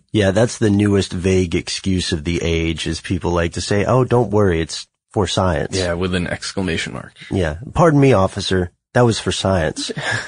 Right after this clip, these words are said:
Speaker 1: Um, but speaking of reaching out to grab something, you wanna, uh, grab us one from Facebook?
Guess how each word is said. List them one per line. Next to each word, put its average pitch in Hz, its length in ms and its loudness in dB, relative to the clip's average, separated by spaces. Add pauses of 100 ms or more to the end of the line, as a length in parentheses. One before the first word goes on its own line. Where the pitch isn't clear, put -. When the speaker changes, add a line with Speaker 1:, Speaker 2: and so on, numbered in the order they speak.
Speaker 1:
Um, 107 380 2 (400)
but 127 100 0
speaking 165 300 2
of 104 180 0
reaching 113 400 2
out 95 140 2
to - 40 -10
grab 104 280 2
something, 98 340 0
you 104 80 2
wanna, 110 240 4
uh, 107 380 4
grab 117 320 4
us 117 120 0
one 120 220 2
from 117 300 2
Facebook? 127 560 0